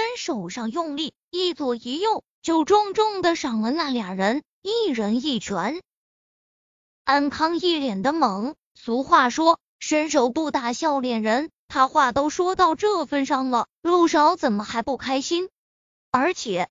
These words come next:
还揍了他的人。安康怔怔的站在原地，看到陆廷琛那张冷峻金贵的脸，他一时不知道该怎么反应才好。忽地，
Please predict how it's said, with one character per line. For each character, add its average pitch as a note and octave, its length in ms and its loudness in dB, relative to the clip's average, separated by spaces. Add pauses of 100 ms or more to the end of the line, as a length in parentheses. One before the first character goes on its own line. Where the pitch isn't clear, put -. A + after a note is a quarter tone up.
(120)
还 C4 320 -2
揍 G4+ 180 0
了 D4 140 2
他 G4 260 -2
的 G4+ 140 2
人。 B3+ 260 2 (560)
安 - 240 2
康 E4+ 300 -2
怔 F4+ 260 0
怔 F4 240 -2
的 C4+ 140 0
站 C4+ 340 -2
在 G3+ 200 -6
原 F#3 240 -4
地， C#4 180 -6 (220)
看 A#3 240 0
到 G3 180 2
陆 G#3+ 240 0
廷 F#3+ 240 -8
琛 C#4 220 -2
那 F4+ 180 -2
张 E4 240 0 (140)
冷 G#3 320 0
峻 B3+ 260 -2
金 E4+ 240 -4
贵 G#4 240 2
的 B3+ 120 0
脸， G3 360 -4 (160)
他 A#3+ 160 -4
一 A#3+ 260 -2
时 A#3+ 260 -4
不 F4+ 200 0
知 F#4 160 -2
道 G4+ 240 0 (180)
该 F4 240 4
怎 C4 200 -2
么 A3+ 100 -4
反 G3+ 400 -4
应 B3+ 160 2
才 F#3+ 300 -6
好。 E3+ 260 -2 (1300)
忽 E4+ 240 0
地， F4 240 2